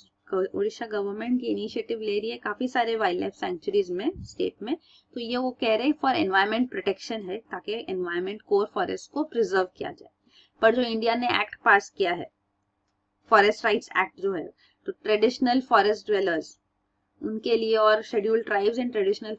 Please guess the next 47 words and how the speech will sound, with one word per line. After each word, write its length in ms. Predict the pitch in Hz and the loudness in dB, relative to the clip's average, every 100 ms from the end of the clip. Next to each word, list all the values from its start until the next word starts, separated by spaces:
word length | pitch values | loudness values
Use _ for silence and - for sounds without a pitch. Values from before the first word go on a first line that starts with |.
| 202 | -6
forest 340 | 190 190 - | -4 -6 -6
dwellers 340 | 196 196 196 | -6 -4 -6
के 160 | - 208 | -6 -6
लिए 200 | 214 247 | -4 -4
right 380 | 220 202 208 - | 2 4 4 2
है 100 | 196 | -6
कि 140 | - | -4
उनको 260 | 196 196 226 | -6 -4 -2
land 360 | 208 185 202 | 0 0 0
पे 160 | 226 233 | -2 0
right 360 | 190 170 202 - | 2 0 0 -4
है, 100 | 160 | -10
तो 120 | 175 | -10
उनको 200 | 185 208 | -10 -8
land 440 | 202 180 175 202 | -2 0 0 0
rights 320 | 208 208 220 | 2 2 0
दिए 180 | - 381 | 0 2
जाते 280 | 320 160 - | 2 -2 -6
हैं, 60 | - | -8
पट्टा 280 | 185 - 226 | -10 -4 -2
दिया 220 | 196 165 | -2 -4
जाता 300 | 160 160 - | -6 -12 -16
है। 60 | - _ _ - | -20 _ _ -10
तो 80 | |
वो 60 | 226 | -8
काफी 340 | - 196 - | 0 2 2
सारे 220 | 254 247 247 | -2 -2 -4
villagers 440 | 233 214 220 233 | -2 -2 -2 -4
को 100 | - | -6
दिया 320 | 208 190 196 | -2 2 2
भी 140 | 226 214 | 0 -4
गया 240 | 185 185 | -6 -6
है, 100 | 220 | -8
पर 180 | 247 220 | -6 -2
अब 120 | 233 | -2
स्टेट 340 | - - 226 | -4 -2 -2
गवर्नमेंट 520 | 233 220 226 226 233 226 | 0 0 0 -2 -4 0
ये 100 | 220 | 0
initiative 520 | 196 208 214 - 202 | 0 -2 -4 -2 -2
ले 180 | 190 180 | -2 -4
रही 120 | 202 | -4
है 60 | |
कि 140 | 226 233 | -6 -6
वो 220 | 208 208 | -4 -4
उनको 300 | 392 - - | -6 -8 -8
वहां 220 | 226 - | -4 -2
से 260 | - 277 | -2 -4